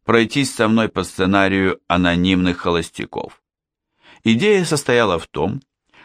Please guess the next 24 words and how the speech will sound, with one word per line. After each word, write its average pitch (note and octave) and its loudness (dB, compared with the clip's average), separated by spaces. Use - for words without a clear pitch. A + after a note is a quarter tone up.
чтобы D3 2
посмотреть, A#2+ -2
существует C#3+ -4
ли D3 -2
возможность A#2+ 0
составить B2 0
примерное A2+ 2
расписание F#2+ 0
съемок. - -10
Сколько A#2+ 0
требуется G2 0
съемочных F2 -2
дней F2 -2
во E2+ -2
Франции, E2 -2
сколько D#3 -2
в - -8
студии, F2+ -4
сколько C#3 0
на G#2+ 2
натуре A2+ -2
и G2+ -2
так F2+ -2
далее. G1+ -6